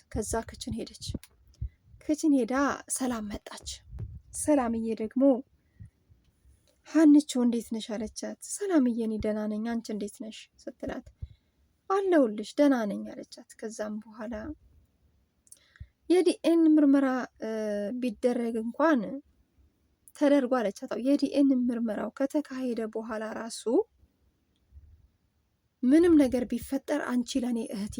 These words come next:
ነሽ፣ መቼም አልከዳሽም» አለቻት ሰላም። ከዛ «ሰላምዬ የኔ እህት የኔ መልካም» አለቻት እና ሀንቾ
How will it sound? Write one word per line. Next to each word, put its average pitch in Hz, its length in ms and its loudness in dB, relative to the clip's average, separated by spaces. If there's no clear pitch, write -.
ነሽ፣ 214 220 -10
መቼም 240 460 -4
አልከዳሽም» 208 640 -8
አለቻት 190 440 -10
ሰላም። 277 320 -8
ከዛ 214 220 -4
«ሰላምዬ 269 680 2
የኔ 285 300 8
እህት 233 300 -2
የኔ 247 280 4
መልካም» 202 420 -6
አለቻት 208 500 -10
እና 254 220 -6
ሀንቾ 233 360 -4